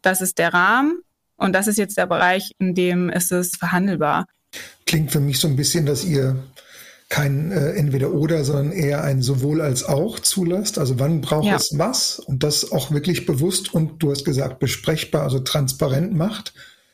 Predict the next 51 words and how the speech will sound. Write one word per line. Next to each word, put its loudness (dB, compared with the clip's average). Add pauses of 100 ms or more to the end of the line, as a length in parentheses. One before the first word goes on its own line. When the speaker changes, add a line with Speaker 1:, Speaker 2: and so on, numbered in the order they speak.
Speaker 2:
Hier 0
ist -2
die 2
Möglichkeit -2
der -2 (360)
Mitgestaltung 0
gegeben, 0
bitte 0
nutzt 0
es 0
und 0
hier 0
gibt -2
es, -4
sage -4
ich -2
jetzt 0
mal, 0
eine 0
klare 0
Ansage 2 (420)
und -2
das 0
aus 0
diesen, 2
diesen 0
Gründen. -2 (400)
Ich -20
glaub, 0
das, 0
äh, 2
macht 0
natürlich 0
absolut -2
Sinn, 2
dass 0
nicht 0
das -2
eine 0
oder 0
das 0
andere 0
gegeneinander 2
ausgespielt -2
wird, 0
sondern 0
dass -2
beides 2
seinen 0
Platz 0
hat, -2